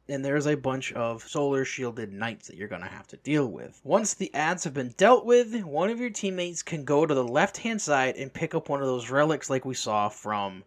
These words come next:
the elevator room. Go over, pick it up, bring it back, pass it back and forth,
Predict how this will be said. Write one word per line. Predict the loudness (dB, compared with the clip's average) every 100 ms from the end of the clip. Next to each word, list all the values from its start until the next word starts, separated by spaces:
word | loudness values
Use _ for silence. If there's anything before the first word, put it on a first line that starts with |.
| _
the | -16 -4
elevator | 2 4 4 0 -4
room. | -8 -10 -12
Go | 0 4 6
over, | 6 4 0 -2 -8
pick | -2 -2 4
it | 6
up, | 6 4 -4 -20 -14
bring | -2 0 2
it | 0 2
back, | 2 2 -2 -10 -8
pass | 0 2 2
it | -4 -2
back | -2 -2
and | -6
forth, | -4 2 4 4 0